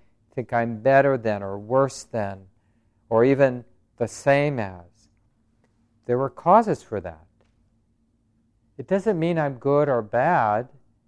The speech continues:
It just means we totally accept what shows up because we know if it's showing up, it's supposed to show up. Does that make sense? So this is also part of this understanding of karma.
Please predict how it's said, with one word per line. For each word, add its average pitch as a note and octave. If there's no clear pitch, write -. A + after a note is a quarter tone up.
It C#3+
just F#3
means D3
we C3
totally E3+
accept E3
what B2+
shows B2
up C3
because C3+
we C#3
know D3+
if F3+
it's C#3
showing C3+
up, A2+
it's B2+
supposed D#3
to C3+
show F#2
up. E2
Does B2
that C#3+
make C#3
sense? -
So D3
this D#3
is D3
also D3+
part C#3
of C3
this B2+
understanding B2
of G#2+
karma. C#3+